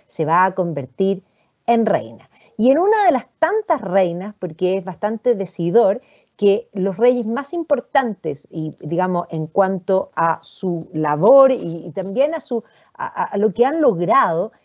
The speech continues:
en el Reino Unido y en Inglaterra primeramente, porque posteriormente va a ser Reino Unido desde mil setecientos siete, han sido mujeres. Eh, desde ya Isabel primera va a crear el espléndido aislamiento,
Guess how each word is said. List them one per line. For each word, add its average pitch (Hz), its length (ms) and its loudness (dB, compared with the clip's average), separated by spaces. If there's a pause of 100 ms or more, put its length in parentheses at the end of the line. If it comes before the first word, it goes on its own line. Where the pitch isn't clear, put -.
(140)
en 320 200 0
el 254 100 -2
Reino 196 300 -4
Unido 185 580 -4
y 180 200 0
en 233 100 2
Inglaterra 202 460 0
primeramente, 180 840 -2
porque 156 480 -2 (100)
posteriormente 190 720 -2
va 151 60 0
a 147 40 -8
ser 151 180 -6
Reino 160 260 -2
Unido 208 260 2
desde 160 140 -2
mil 156 140 -4
setecientos 156 560 -4
siete, 226 420 0 (320)
han 269 140 -4
sido 311 400 4 (240)
mujeres. 226 500 2 (240)
Eh, 165 260 0
desde 190 360 0
ya 254 320 4 (140)
Isabel 196 520 -2
primera 220 560 0 (920)
va 185 60 0
a 185 60 -4
crear 196 560 2
el 151 140 -6
espléndido 202 500 -2
aislamiento, 208 840 0